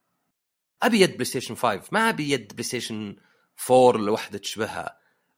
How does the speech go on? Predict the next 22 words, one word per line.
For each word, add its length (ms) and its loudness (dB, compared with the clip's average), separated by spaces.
أبي 160 4
شاشة 240 -2
ثمانية 340 -2
إنش 160 -6
كبيرة، 540 -4
وأبي 640 2
إذا 100 -4
شغلته 440 -2
خلاص 340 -2
شابك 320 0
كلش، 480 -4
مو 120 0
بروح 280 0
أنزل 400 -2
تطبيق 480 -6
remote 380 -4
بلاي 480 -4
وأربطه. 720 2
يعني 200 0
الكسل 360 0
بأحيان 380 -2
فعلًا 380 -8